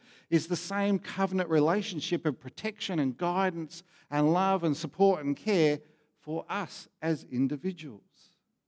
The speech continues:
That covenant is there for you as well.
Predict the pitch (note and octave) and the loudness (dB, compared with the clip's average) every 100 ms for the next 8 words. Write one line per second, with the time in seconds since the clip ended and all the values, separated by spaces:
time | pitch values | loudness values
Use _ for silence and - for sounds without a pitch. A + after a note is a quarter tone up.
0 | _ _ _ _ _ _ _ _ _ _ | _ _ _ _ _ _ _ _ _ _
1 | _ - F3 E3+ - G#3+ G#3+ F#3+ F3 F3+ | _ -2 -2 -4 -2 0 2 2 0 0
2 | F3 D#3 - F3 F3 F3 F3 _ E3 D#3+ | -2 0 0 2 2 -2 -8 _ -6 -6
3 | D3+ E3 E3+ C3 - C3+ B2+ B2 C3 D3 | -6 -2 2 0 -2 -10 -10 -10 -14 -12
4 | G2+ | -12